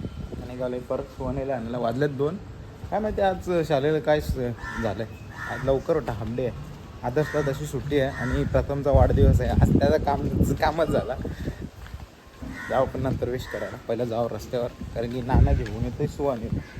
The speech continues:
सकाळपासून ब्लॉग चालू नव्हता केला. आज पण मला एका ठिकाणी जायचं आहे, पण मुश्किल आहे जाणं.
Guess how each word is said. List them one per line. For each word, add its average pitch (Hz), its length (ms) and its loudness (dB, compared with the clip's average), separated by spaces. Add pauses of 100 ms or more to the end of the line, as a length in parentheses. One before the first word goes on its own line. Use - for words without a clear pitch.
(760)
सकाळपासून 131 520 -4
ब्लॉग 123 260 -2
चालू 123 180 0
नव्हता 127 220 -6
केला. 120 260 -6 (600)
आज - 120 -4
पण 143 160 -4
मला 139 300 0
एका 135 220 2
ठिकाणी 127 360 -2
जायचं 131 380 2
आहे, 127 160 0 (120)
पण 156 200 -2 (220)
मुश्किल 147 380 -4
आहे 131 140 2
जाणं. 127 320 -2